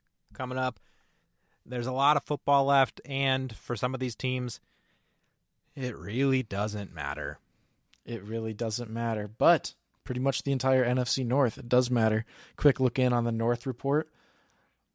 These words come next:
Speaker 2: We both have my Lions at six. We both have the Packers at number eleven after their win. You've got the Vikings at nineteen. I've got 'em at twenty-one. And then the Bears,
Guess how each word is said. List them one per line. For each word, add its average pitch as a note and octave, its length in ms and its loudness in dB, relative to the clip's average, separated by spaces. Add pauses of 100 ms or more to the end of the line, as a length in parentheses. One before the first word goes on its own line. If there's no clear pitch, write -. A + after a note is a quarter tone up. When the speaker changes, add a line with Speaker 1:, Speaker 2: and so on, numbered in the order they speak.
Speaker 2:
We B2 160 -2
both A#2+ 360 0
have A#2+ 280 2
my A#2 200 0
Lions A#2+ 480 0
at A#2 180 -4
six. - 680 0 (420)
We A#2+ 120 -4
both C3+ 280 2
have F3 200 -2
the C3 80 -2
Packers C#3+ 580 -2
at A#2+ 100 -6
number B2+ 340 0
eleven B2+ 540 2
after A#2 360 -2
their B2+ 300 2
win. A2+ 400 0 (360)
You've C3 200 -2
got C3+ 180 2
the B2+ 60 -2
Vikings A2+ 680 0
at A#2 220 -2
nineteen. A2+ 760 -4
I've A2 200 -2
got A2+ 200 2
'em A2 220 -2
at G#2+ 160 -6
twenty-one. A2+ 1040 0 (340)
And A2+ 100 -4
then B2 160 2
the C3 100 -2
Bears, D3+ 640 0